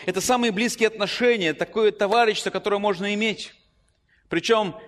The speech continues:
здесь стоит предлог, который показывает, что они были направлены друг к другу.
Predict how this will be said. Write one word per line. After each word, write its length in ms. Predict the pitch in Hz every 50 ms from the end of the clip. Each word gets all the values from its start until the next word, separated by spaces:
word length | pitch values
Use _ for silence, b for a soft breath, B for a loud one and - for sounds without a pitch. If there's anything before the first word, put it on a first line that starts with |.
| - -
здесь 140 | 185 220
стоит 200 | - 214 202 -
предлог, 320 | 196 208 202 175 240 233 226
который 240 | 214 196 208 190 160
показывает, 420 | 190 185 226 233 226 220 196 -
что 360 | - - 196 190 185 165 B B B B B B
они 200 | 175 180 208 220
были 180 | 202 220 220
направлены 500 | 208 214 196 - - 226 233 220 214 185
друг 180 | 185 208 202 -
к 120 | - 208
другу. 680 | 165 165 208 233 247 240 190 170 135 104 95 87 -